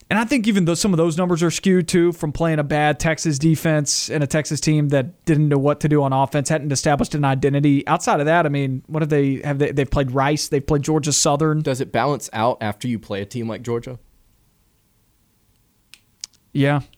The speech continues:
Speaker 1: I gu-, I guess it should, yeah. So, yeah, may-, maybe they're not. Maybe, maybe you should, should still categorize that as a good offense. But outside of that, I mean
Speaker 2: Still, though, I understand what you're saying. Like, Texas was not, was not clicking. And A and M,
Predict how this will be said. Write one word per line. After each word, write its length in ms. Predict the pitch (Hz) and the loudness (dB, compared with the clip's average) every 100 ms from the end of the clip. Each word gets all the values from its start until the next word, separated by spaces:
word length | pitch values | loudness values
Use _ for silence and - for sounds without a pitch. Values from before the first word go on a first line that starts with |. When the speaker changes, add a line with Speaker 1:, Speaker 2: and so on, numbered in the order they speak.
| _ | _
Speaker 1:
I 120 | 151 | -6
gu-, 100 | 147 - | -4 -6
I 200 | 151 160 | -4 -2
guess 320 | 139 127 123 | 0 0 -2
it 60 | 139 | -4
should, 360 | - 131 123 | -2 0 0
yeah. 220 | 131 135 131 - | 0 0 -2 -8
So, 160 | - 269 | -2 0
yeah, 260 | 277 262 247 | 2 2 2
may-, 200 | 240 233 | 2 2
maybe 260 | 226 226 | 2 2
they're 100 | 196 | 2
not. 240 | 160 127 147 | 2 0 0
Maybe, 240 | 208 214 | -2 0
maybe 240 | 226 233 | 0 2
you 80 | 220 | 2
should, 300 | 180 175 156 | 2 0 0
should 240 | 156 160 - | 0 -2 0
still 180 | 147 | -4
categorize 460 | - 135 127 196 143 | -2 -2 -2 -2 -2
that 160 | 147 131 | -2 -2
as 160 | 165 - | -2 -4
a 80 | 131 | -2
good 240 | 139 139 | 2 2
offense. 420 | 127 120 131 120 | 0 -4 -6 -8
But 140 | - 175 | -4 -4
outside 180 | 269 262 | -2 -2
of 60 | |
that, 400 | 190 226 156 92 | 0 0 0 -6
I 60 | 143 | -8
mean 260 | 147 143 - _ _ _ _ _ _ | -6 -6 -8 _ _ _ _ _ _
Speaker 2:
Still, 300 | - - 185 | -4 0 2
though, 140 | 127 117 | 2 2
I 140 | 117 | 2
understand 360 | 120 110 - 101 | 0 -4 -6 -8
what 100 | 95 | -8
you're 80 | 101 | -8
saying. 220 | 107 95 | -6 -4
Like, 200 | 95 113 | -6 -4
Texas 500 | 127 123 147 131 - | -6 -4 -4 -6 -4
was 180 | 113 117 | -4 -4
not, 380 | 113 110 98 | -4 -4 -6
was 180 | 120 110 | -8 -6
not 160 | 113 101 | -4 -4
clicking. 400 | 110 98 90 92 _ _ _ | -6 -8 -10 -16 _ _ _
And 160 | 113 113 | -6 -2
A 160 | 127 | -2
and 80 | 120 | -2
M, 380 | 117 104 95 | -2 -4 -6